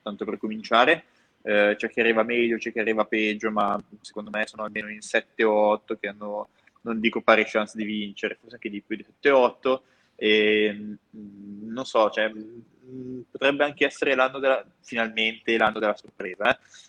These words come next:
Eh, magari della nazionale forte, ma che è poco considerata per, eh, per chi-, per chissà quali motivi. Eh, quest'anno è veramente tutto molto aperto e poi, poi penso che man mano che si andrà avanti con gli anni sarà,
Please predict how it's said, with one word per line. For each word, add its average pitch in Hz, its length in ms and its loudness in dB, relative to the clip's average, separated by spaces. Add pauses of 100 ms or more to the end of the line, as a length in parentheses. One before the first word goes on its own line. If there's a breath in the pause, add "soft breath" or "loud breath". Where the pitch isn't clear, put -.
(140 soft breath)
Eh, 101 460 0
magari 98 420 -4
della 101 140 0
nazionale 98 680 -2
forte, 104 560 2
ma 98 420 -2
che - 60 -14
è - 40 -18
poco 98 260 -16
considerata 98 760 0
per, 98 220 -6
eh, 95 640 -2
per 98 140 -8
chi-, - 260 -20
per 101 180 -6
chissà 107 320 -6
quali 104 180 -2
motivi. 104 680 -4 (400 soft breath)
Eh, 101 400 2 (320)
quest'anno 131 300 4
è 127 100 6
veramente 123 800 2
tutto 117 420 -10
molto 107 360 -6
aperto 98 640 -8
e 95 280 -14 (240)
poi, 113 140 2
poi 117 180 0
penso - 180 -8
che 123 200 0
man 117 180 0
mano 120 180 0
che - 200 -14
si - 80 0
andrà 113 340 6
avanti 110 420 2
con 113 140 -10
gli 107 160 -10
anni 104 280 -6
sarà, 101 580 -2